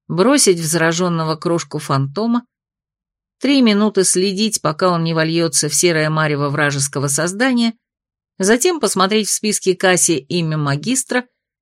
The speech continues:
и бросать фантома в следующего пациента – глядящего на нее неверящим взглядом.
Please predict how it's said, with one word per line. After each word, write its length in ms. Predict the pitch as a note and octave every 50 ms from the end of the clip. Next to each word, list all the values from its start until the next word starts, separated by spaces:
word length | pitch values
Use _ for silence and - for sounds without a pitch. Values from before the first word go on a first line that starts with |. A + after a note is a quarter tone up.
| _ _ -
и 140 | - G#3+ G#3+
бросать 400 | G#3 B3+ C#4+ C#4 - F4+ F4 -
фантома 480 | - C#4 C4+ C4 - D#4 D4+ C#4 C4+
в 60 | -
следующего 600 | - - F#3+ G3 G3+ F#3+ F#3 F3 - - E3+ E3
пациента – 680 | - - - C#3 C#3+ - E3+ G#3 B3 B3 A3+ - G3 - _ _ _ _ _ _ _ _
глядящего 680 | - F3+ F3+ F#3 F#3 F#3 G#3 A#3 A#3 G#3+ - - F#3 F3+
на 80 | F#3 F3+
нее 280 | F3+ F3 F3 F3 E3+ E3+
неверящим 640 | E3 D#3+ D3+ E3+ E3+ D#3+ D3+ - - - D3+ D#3
взглядом. 600 | D3+ C#3+ - D3+ D3 C#3 B2 B2 - - - -